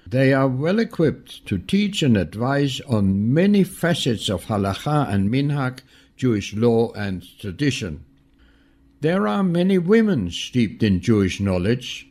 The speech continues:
very often the wives of Orthodox rabbis who are qualified teachers of Jewish subjects.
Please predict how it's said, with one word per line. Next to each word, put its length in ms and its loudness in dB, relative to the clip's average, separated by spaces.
very 360 -2
often 440 -2
the 100 4
wives 460 2
of 160 -2
Orthodox 640 -2
rabbis 560 0
who 120 4
are 120 0
qualified 720 -2
teachers 480 -2
of 260 -6
Jewish 400 0
subjects. 720 -2